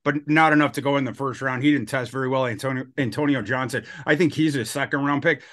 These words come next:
I don't know if there's gonna be another safety taken, uh, in the second round. Like, we might only have two safeties off the board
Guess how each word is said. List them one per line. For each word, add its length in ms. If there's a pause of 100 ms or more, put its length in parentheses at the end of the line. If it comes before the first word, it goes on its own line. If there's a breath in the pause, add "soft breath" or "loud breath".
(140 loud breath)
I 80
don't 120
know 160
if 60
there's 200
gonna 160
be 120
another 260
safety 400
taken, 680
uh, 300 (100)
in 160
the 140
second 320
round. 340 (180 soft breath)
Like, 160
we 120
might 180
only 220
have 120
two 200
safeties 440
off 220
the 80
board 380